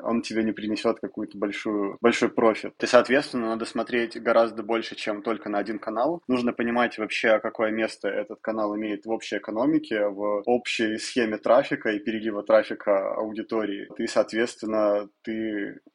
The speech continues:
м, не всегда можешь попадать, например, в какие-то количественные К П I, например, там, по окупаемости, вот где в агентствах строго ты там не должен литься там с роем там ниже нуля, например, что как бы если ниже окупаемости, то все, то есть ты не зарабатываешь.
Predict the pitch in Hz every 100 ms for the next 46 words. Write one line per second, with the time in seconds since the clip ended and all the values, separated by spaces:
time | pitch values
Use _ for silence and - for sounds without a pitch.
0 | - 107 107 113 120 - 113 120 104 104
1 | 101 104 - - 110 107 - 95 104 104
2 | - 101 107 101 - 104 127 - - 139
3 | 113 101 - - 98 - 98 - 101 101
4 | - 101 - 95 107 104 104 101 101 -
5 | 98 95 92 101 98 98 95 127 - -
6 | - 110 110 101 - 95 95 101 107 104
7 | 101 98 101 120 - - 92 101 - -
8 | - 104 104 95 98 101 110 107 104 95
9 | - - - 98 - - - - 95 -
10 | - - - - 117 - 123 110 101 -
11 | 151 190 156 - - 113 - 98 92 95
12 | - 113 104 104 95 101 - 95 92